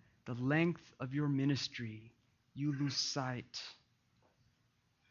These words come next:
of the fact that God will be gracious to whom he will be gracious,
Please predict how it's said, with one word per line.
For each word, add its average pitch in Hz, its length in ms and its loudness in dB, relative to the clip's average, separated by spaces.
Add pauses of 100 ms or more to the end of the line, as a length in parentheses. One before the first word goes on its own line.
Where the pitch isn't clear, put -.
(3000)
of 117 80 -6
the 120 80 0
fact 123 560 -2 (1500)
that 120 100 -10
God 127 280 2 (120)
will 123 120 -6
be 117 100 -2
gracious - 840 -2 (1160)
to 117 80 -10
whom 135 220 -4
he 131 80 -2
will 135 80 -2
be 131 100 -2
gracious, - 880 -4